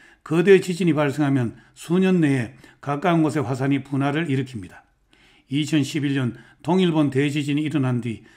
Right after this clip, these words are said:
각지에서 화산 활동이 활발해지고 있습니다. 이천십삼 년에 분화한 니시노시마도 동일본 대지진이 자극하여 분화한 사례 중 하나입니다.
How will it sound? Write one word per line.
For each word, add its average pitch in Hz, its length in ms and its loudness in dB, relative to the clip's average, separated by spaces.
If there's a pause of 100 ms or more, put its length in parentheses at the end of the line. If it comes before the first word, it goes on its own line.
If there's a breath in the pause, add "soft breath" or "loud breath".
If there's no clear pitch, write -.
(140 loud breath)
각지에서 151 540 -2
화산 139 320 -2
활동이 139 540 0 (180 loud breath)
활발해지고 160 680 0
있습니다. 110 400 -8 (720 soft breath)
이천십삼 143 680 -2
년에 151 180 4
분화한 135 420 -2 (260 loud breath)
니시노시마도 143 840 -2 (300 loud breath)
동일본 165 500 2
대지진이 143 520 -2
자극하여 135 560 -2
분화한 127 480 -2 (200 loud breath)
사례 156 400 -2
중 170 180 0
하나입니다. 117 640 -6